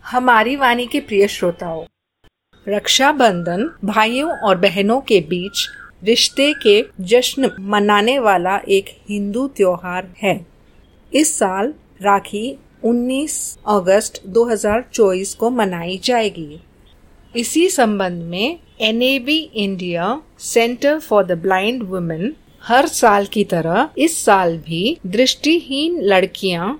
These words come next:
इस पवित्र त्योहार के लिए कई तरह की राखियां,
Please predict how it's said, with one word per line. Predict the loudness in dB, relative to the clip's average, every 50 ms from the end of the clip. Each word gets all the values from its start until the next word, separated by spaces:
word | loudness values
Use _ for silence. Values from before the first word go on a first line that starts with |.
| -12 _ _ _ _ _ _ _
इस | 0 0 0 0 0 -8 0 2
पवित्र | 2 2 4 2 0 0 0 0 0 0 0 -2 -4
त्योहार | 0 2 2 2 2 2 2 2 2 2
के | 0 0 0 0
लिए | 0 0 -6 -4 0 0 0 0 0 -4 _ _ _ _
कई | 4 4 4 4 0 2
तरह | 2 4 4 4 2 0 -2 -4 -6
की | -4 -2 -2 0 0 0 -2 -4 -2
राखियां, | 0 2 2 2 0 -2 -10 -10 -6 -4 -2 -2 -2 -4